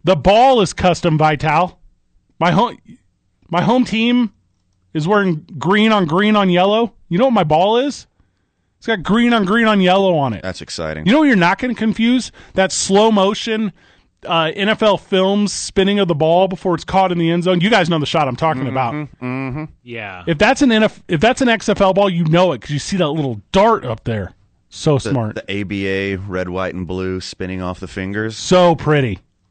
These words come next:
Speaker 1: I'm into this. I'm the biggest X F L fan that's ever lived, Vince McMahon.
Speaker 3: Well, let's see the product on the field, okay?
Speaker 1: What? Why?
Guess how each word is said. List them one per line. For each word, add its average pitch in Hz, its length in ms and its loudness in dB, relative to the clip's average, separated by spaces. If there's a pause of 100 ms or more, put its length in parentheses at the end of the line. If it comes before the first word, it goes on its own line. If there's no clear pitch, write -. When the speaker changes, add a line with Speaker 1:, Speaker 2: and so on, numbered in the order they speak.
(280)
Speaker 1:
I'm 202 180 2
into 175 240 2
this. 110 320 -6
I'm 190 200 2
the 220 80 2
biggest 175 500 0
X 165 240 -4
F 196 160 0
L 160 180 2
fan 170 280 0
that's 147 300 -2
ever 151 280 -2
lived, 135 480 -2 (580)
Vince 143 300 -2
McMahon. 120 520 -4
Speaker 3:
Well, 151 120 -12
let's 156 160 -10
see 160 160 -8
the 123 100 -10
product 117 560 -10
on 110 160 -10
the 104 80 -14
field, 95 380 -16
okay? 98 360 -14
Speaker 1:
What? 202 200 0
Why? 160 400 0